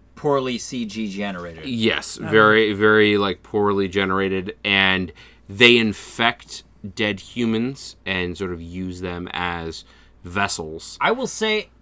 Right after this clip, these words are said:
Speaker 1: ninety percent of this movie is practical effects, with the notable exception of A, the rearranging of the city,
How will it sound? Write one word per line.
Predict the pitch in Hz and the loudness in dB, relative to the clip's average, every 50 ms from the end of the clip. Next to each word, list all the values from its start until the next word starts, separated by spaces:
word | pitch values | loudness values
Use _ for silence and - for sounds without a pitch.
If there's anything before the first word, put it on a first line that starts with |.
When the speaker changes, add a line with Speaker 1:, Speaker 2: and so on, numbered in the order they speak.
| _ _ _ _ - | _ _ _ _ -14
Speaker 1:
ninety | 127 131 135 143 147 147 147 156 175 196 202 202 226 226 | -12 -8 -6 -2 0 0 0 0 0 -2 -2 -2 -2 -2
percent | 190 190 185 160 - - 156 143 135 - | -4 -4 -6 -6 -6 -6 -8 -8 -8 -10
of | 143 127 123 | -12 -10 -8
this | 127 117 101 107 | -10 -8 -6 -6
movie | 107 107 107 104 110 113 110 | -4 -4 -4 -4 -4 -4 -4
is | 107 98 | -6 -6
practical | - - - - 107 101 104 110 - - 123 - - 131 135 | -8 -12 -10 -8 -8 -6 -6 -8 -12 -14 -14 -12 -10 -8 -8
effects, | 131 - - 139 147 151 - - - - - - - - _ - | -8 -8 -10 -10 -10 -10 -12 -16 -16 -16 -16 -16 -20 -20 _ -18
with | 208 202 196 214 240 247 240 - - - _ | -14 -12 -8 -6 -6 -6 -6 -8 -12 -20 _
the | - 113 208 - 117 | -14 -10 -8 -6 -4
notable | 113 110 110 110 117 123 135 139 143 139 156 151 | -4 -4 -2 0 0 0 0 -2 -2 -4 -4 -4
exception | 143 - - 139 120 - - - 127 120 113 | -6 -6 -6 -8 -8 -6 -8 -8 -8 -6 -6
of | 101 98 95 95 - - - - - | -6 -8 -8 -10 -14 -20 -20 -12 -4
A, | 123 127 127 117 101 92 90 90 95 - - | -2 0 0 0 -2 -4 -8 -12 -12 -14 -12
the | 107 104 117 110 | -10 -8 -8 -6
rearranging | 95 92 113 120 127 127 117 120 123 123 127 120 113 120 120 117 | -6 -6 -4 -2 -2 -2 -2 -2 -4 -4 -4 -6 -6 -6 -6 -6
of | 104 104 | -8 -8
the | 107 101 | -10 -12
city, | - - 123 120 117 135 151 180 180 | -10 -8 -8 -8 -6 -8 -8 -10 -12